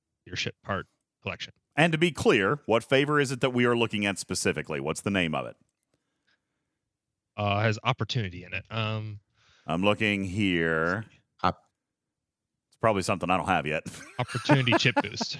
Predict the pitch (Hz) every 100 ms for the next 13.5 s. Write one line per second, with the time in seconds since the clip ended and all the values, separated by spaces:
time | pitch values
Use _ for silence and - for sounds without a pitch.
0 | - - - - 160 - 135 101 127 127
1 | 151 - 175 175 - 190 160 202 180 -
2 | 208 254 208 175 147 175 135 - - -
3 | - 214 269 330 - 226 202 190 190 151
4 | - - 214 208 - - 98 135 120 120
5 | 143 - - - _ _ _ _ _ _
6 | _ _ _ _ 151 175 156 98 123 131
7 | 127 113 101 98 98 95 95 - - -
8 | 107 98 95 95 - 92 - _ _ _
9 | _ - - 131 156 185 180 185 170 151
10 | 165 117 131 101 127 107 113 139 117 120
11 | 117 - - _ - 175 - 151 180 220
12 | 330 339 - - 214 302 262 160 151 -
13 | 285 320 170 123 120